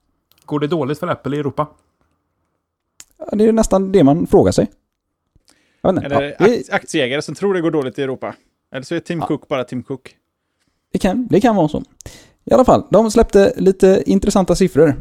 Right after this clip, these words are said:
Speaker 2: Och de säger att... Och, nej, man får ta allt det här med en nypa salt. Det här ligger på, eh, apple punkt com då,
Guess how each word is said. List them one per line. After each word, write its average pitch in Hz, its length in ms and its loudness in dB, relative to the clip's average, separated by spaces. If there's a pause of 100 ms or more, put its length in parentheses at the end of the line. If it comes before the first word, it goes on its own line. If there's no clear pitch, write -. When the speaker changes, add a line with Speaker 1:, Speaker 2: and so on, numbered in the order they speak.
(200)
Speaker 2:
Och - 400 -2
de 170 260 2
säger 131 440 4
att... - 460 -4 (260)
Och, - 280 -2
nej, 147 420 -2
man 135 180 -2
får 147 100 -2
ta 139 140 4
allt 127 140 2
det 127 60 0
här 120 80 4
med 113 80 2
en 110 60 2
nypa 107 220 0
salt. 117 260 0
Det - 60 0
här 120 140 2
ligger 107 220 2
på, 117 240 2
eh, 117 260 0
apple 120 300 0
punkt - 420 -2 (400)
com 123 240 2
då, 92 160 -4